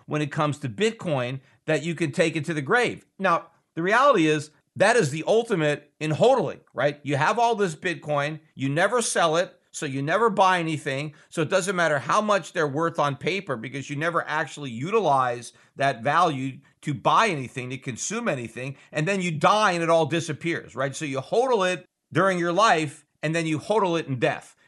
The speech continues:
Apparently, that's what Michael Saylor is planning on doing. He's gonna take all of his Bitcoin to the grave. Well,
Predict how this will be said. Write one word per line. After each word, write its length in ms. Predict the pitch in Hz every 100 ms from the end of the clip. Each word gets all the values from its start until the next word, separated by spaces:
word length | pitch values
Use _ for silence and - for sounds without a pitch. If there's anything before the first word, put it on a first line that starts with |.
| -
Apparently, 380 | 202 240 214 175
that's 300 | 170 202 214
what 160 | 202
Michael 320 | 160 175 175 160
Saylor 520 | - 170 160 151 139
is 180 | 147 -
planning 360 | 175 165 151
on 120 | 147
doing. 400 | 151 277 196 165 - _
He's 220 | 196 180
gonna 160 | 185 156
take 300 | 170 151 151
all 180 | 151
of 60 | 143
his 160 | 139 101
Bitcoin 440 | 135 - 135 123
to 60 | 117
the 80 | 107
grave. 340 | 117 95 82
Well, 260 | 135 135